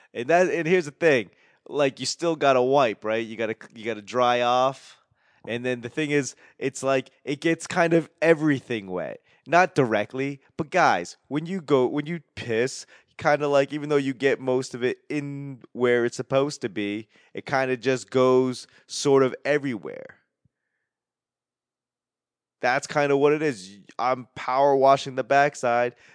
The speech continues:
My whole soft side is, is, is, is getting wet. "Well, you're not using it right." I understand. I understand. Like, I have to,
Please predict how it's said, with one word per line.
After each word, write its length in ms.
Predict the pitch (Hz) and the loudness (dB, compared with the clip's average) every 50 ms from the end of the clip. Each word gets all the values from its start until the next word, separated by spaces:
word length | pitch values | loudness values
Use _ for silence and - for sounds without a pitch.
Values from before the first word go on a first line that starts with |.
| _ _ | _ _
My 420 | - 113 127 147 147 147 147 151 147 | -20 -8 -4 -2 0 2 2 2 0
whole 680 | 156 151 143 139 135 135 139 135 139 135 135 131 - _ _ - - _ _ _ _ _ _ _ _ _ _ _ _ | -2 -2 -4 -4 -2 0 0 2 2 0 0 -4 -8 _ _ -20 -20 _ _ _ _ _ _ _ _ _ _ _ _
soft 540 | - - - - 170 139 139 151 165 165 - | -16 -14 -4 -2 0 0 2 0 -2 -2 -4
side 400 | - - 123 113 104 104 104 101 | -4 -2 0 0 0 0 -2 -4
is, 160 | 107 104 101 | -8 -12 -10
is, 420 | - 120 117 98 - - - _ _ _ _ | -10 -12 -12 -12 -16 -20 -20 _ _ _ _
is, 340 | 127 131 117 - - - - | -8 -8 -8 -8 -12 -12 -8
is 180 | - 139 113 - | -8 -8 -6 -2
getting 320 | - 143 135 156 151 135 | 0 2 2 2 0 0
wet. 400 | 127 165 202 180 131 95 - - _ _ _ _ _ _ _ _ _ _ _ _ _ _ _ _ _ _ _ _ _ _ - - _ - | 0 2 2 4 2 2 -2 -6 _ _ _ _ _ _ _ _ _ _ _ _ _ _ _ _ _ _ _ _ _ _ -20 -20 _ -8
"Well, 100 | 147 143 | -6 -4
you're 120 | 147 143 | -2 0
not 240 | 147 143 143 127 139 | 0 -2 -2 -2 -4
using 260 | 147 156 139 139 135 | -6 -6 -6 -6 -6
it 60 | 127 | -4
right." 200 | 110 101 98 - - - | -4 -4 -4 -4 -6 -4
I 140 | 143 156 160 | -4 -4 -4
understand. 720 | 160 147 147 139 - - 160 160 151 143 117 90 78 _ _ _ _ _ _ _ _ _ _ _ _ | -6 -8 -8 -8 -6 -6 -4 -4 -4 -4 -6 -8 -12 _ _ _ _ _ _ _ _ _ _ _ _
I 60 | 113 | -16
understand. 440 | 120 120 110 - - 131 117 110 107 | -14 -14 -14 -14 -14 -12 -12 -10 -8
Like, 160 | 107 101 - | -8 -4 -4
I 100 | 107 123 | -4 -2
have 240 | 131 135 127 127 - | 0 0 -2 -2 -4
to, 240 | - 131 123 117 107 | -6 -6 -6 -6 -8